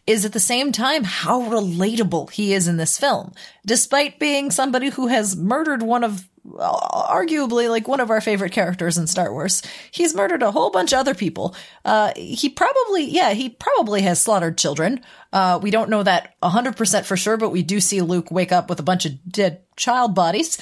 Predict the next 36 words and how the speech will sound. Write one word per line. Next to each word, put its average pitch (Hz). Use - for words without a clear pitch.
So 247
presumably 220
something 220
happened 147
there. 151
Uh, 180
you 214
know, 240
he 214
is 311
on 254
the 302
surface -
an 202
irredeemable 226
monster. 254
Uh, 165
and 214
he 247
even 262
acknowledges 214
that 160
in 233
the 220
film. 180
He's 165
like, 160
"You, 160
you 151
call 180
me 180
a 160
monster. 170
I -
am 180
one." 151